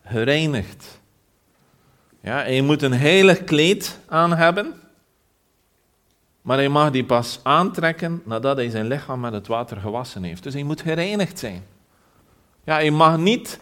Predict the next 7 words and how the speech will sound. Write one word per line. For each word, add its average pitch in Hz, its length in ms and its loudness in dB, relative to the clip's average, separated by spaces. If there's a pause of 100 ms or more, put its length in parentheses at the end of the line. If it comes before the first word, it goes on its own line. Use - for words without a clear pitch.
(200)
in 151 280 -4
onreine 196 640 6
staat 185 600 0
bij 151 200 0
de 147 80 2
Heer 190 360 2
komen. 104 420 -4